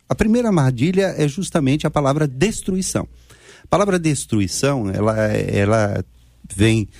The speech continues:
do, do grego e também no hebraico nós temos um equivalente, e ela pode significar desde o aniquilamento total, quer dizer, a de-, a, a, a suspensão total da existência,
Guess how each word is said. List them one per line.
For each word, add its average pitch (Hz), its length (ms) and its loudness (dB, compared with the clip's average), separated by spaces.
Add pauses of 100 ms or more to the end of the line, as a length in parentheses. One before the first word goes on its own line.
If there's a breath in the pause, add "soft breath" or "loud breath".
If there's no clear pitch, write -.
(180 loud breath)
do, 95 380 -2
do 98 120 -2
grego 107 440 0
e 95 40 -4
também 101 380 0
no 95 340 -2
hebraico 104 380 0
nós 95 160 -4
temos 98 240 -2
um 95 80 0
equivalente, 95 720 0 (420 loud breath)
e 151 120 2
ela 226 180 0
pode 247 400 -4
significar 135 760 -4
desde 185 580 -2
o 175 80 2
aniquilamento 156 1000 0
total, 113 520 -2
quer - 100 -8
dizer, 101 160 -2
a 107 60 0
de-, 117 420 -2
a, 101 640 2
a, - 0 -
a 101 760 -2
suspensão 190 720 0
total 185 440 -2
da 110 140 -2
existência, 107 580 -2